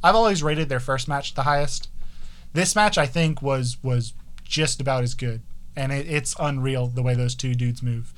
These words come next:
There's one spot that it, j-, it seems so wildly dangerous,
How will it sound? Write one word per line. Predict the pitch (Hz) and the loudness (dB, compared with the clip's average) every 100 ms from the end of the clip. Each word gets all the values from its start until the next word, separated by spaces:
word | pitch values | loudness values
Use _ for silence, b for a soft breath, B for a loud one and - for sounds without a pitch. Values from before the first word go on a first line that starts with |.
| B B B B | B B B B
There's | 196 156 | 2 2
one | 147 156 175 | 2 4 2
spot | - 185 196 175 | 2 4 4 2
that | 139 131 170 | 0 0 -2
it, | 143 - | -8 -8
j-, | 127 151 | -6 -4
it | 175 127 | -2 -2
seems | - 208 156 - | 0 0 0 0
so | - 160 170 | 2 2 2
wildly | 147 123 120 127 147 143 135 131 | 2 2 2 4 2 0 -2 -2
dangerous, | 127 127 131 156 170 165 - | 0 -2 0 0 -2 -2 -8